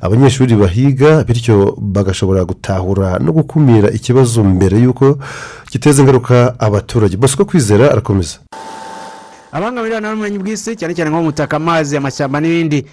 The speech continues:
Speaker 2: baturutse mu muryango uhuje ibihugu bya kuri makumyabiri n'u Rwanda rurimo, byo mu karere ka Afurika yo hagati n'iyo mu majyepfo,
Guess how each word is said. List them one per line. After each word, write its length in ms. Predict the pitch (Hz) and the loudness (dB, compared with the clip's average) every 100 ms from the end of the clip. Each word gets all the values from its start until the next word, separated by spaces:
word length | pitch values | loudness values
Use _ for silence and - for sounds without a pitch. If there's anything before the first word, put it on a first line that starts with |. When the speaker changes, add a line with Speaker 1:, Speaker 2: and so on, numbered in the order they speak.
| _ - | _ -4
Speaker 2:
baturutse 380 | 214 220 175 151 | -2 -2 -4 -2
mu 60 | |
muryango 280 | 139 139 147 | -2 -2 0
uhuje 200 | 175 160 | 0 0
ibihugu 220 | 147 165 143 | -2 -2 -2
bya 160 | 160 | -2
kuri 140 | 165 165 | -2 -4
makumyabiri 560 | 156 165 165 160 160 | -4 -2 -2 0 0
n'u 160 | 147 165 | -2 -2
Rwanda 220 | 151 151 | -2 0
rurimo, 320 | 165 165 170 165 | -2 0 -2 -2
byo 120 | 226 | -2
mu 60 | |
karere 140 | 196 196 | -2 -4
ka 60 | 160 | -4
Afurika 220 | 160 180 | -4 -2
yo 60 | 165 | 0
hagati 320 | 156 151 180 175 | -2 -4 -2 0
n'iyo 200 | 165 170 | 0 -2
mu 40 | 156 | -2
majyepfo, 400 | 151 165 160 | -2 -2 -2